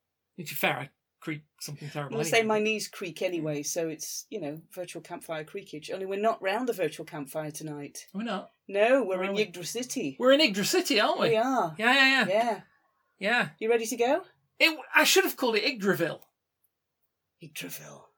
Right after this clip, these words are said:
Speaker 2: Holy shit, yeah, either of those is good.
Speaker 1: That'd have been
Speaker 2: You
Speaker 1: even
Speaker 2: could
Speaker 1: better.
Speaker 2: change that to Yggdrasil.
Speaker 1: Let's call it Yggdrasil.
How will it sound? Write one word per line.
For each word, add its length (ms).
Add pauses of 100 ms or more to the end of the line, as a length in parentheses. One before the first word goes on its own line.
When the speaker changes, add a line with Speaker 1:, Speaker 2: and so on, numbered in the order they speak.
(720)
Speaker 2:
Holy 280
shit, 320
yeah, 320
either 320
of 160
those 300
is 140
good. 260
Speaker 1:
That'd 240
have 80
been 120
Speaker 2:
You 60
Speaker 1:
even 140
Speaker 2:
could 80
Speaker 1:
better. 200
Speaker 2:
change 460
that 280
to 140
Yggdrasil. 500
Speaker 1:
Let's 220
call 260
it 120
Yggdrasil. 540